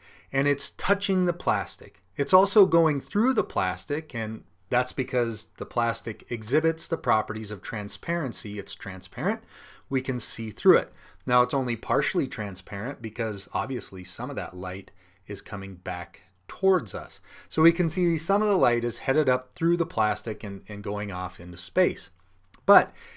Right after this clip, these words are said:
it also exhibits refraction. Now, refraction is what we would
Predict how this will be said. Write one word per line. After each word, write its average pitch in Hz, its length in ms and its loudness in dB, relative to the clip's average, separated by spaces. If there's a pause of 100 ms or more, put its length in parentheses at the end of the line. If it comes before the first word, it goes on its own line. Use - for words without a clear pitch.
(140)
it 139 320 2
also 135 640 4
exhibits 120 640 -2 (160)
refraction. 131 920 0
Now, 98 120 -6
refraction 135 840 2 (320)
is 135 540 6 (240)
what 131 260 2
we 151 220 2
would 135 320 4